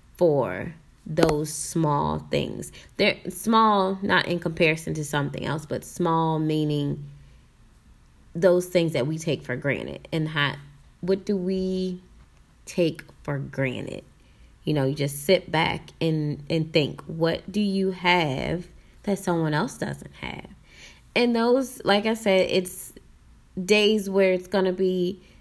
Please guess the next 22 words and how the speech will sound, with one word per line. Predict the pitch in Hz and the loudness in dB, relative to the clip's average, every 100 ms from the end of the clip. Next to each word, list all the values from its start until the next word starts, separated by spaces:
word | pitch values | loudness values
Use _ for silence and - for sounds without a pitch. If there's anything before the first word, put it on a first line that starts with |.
| - - | -16 0
your | 202 | 4
mind | 196 185 190 185 | 6 6 4 4
is | 185 185 | 2 0
w-, | 175 180 | -6 0
gonna | 190 175 | 2 4
wanna | 175 180 | 2 0
be | 175 165 185 | -2 -4 0
negative | 185 180 175 170 165 160 170 175 | 2 0 0 0 2 2 2 0
and | 160 | 0
it's | 160 | 0
gonna | 175 170 | 0 0
be | 175 175 | -2 -4
hard | 180 170 165 165 | 0 2 2 -2
to | 165 | -6
focus | 165 165 160 160 160 | -2 -2 -2 -6 -4
on, | 156 151 151 | -2 -2 -2
but | 160 156 147 - - - - - - _ - - - - | 0 0 0 -4 -18 -20 -20 -20 -20 _ -20 -20 -20 -12
you | 180 170 190 190 185 - - _ - | -6 -2 0 0 -2 -6 -12 _ -8
take | - 175 175 - - 151 | 0 0 0 -12 -14 -12
the | 156 | -6
small | 151 - 180 156 156 151 - - | -6 -4 0 0 0 -2 -4 -4
victories | 151 143 143 - 82 78 - | -2 -2 -4 -8 -8 -8 -12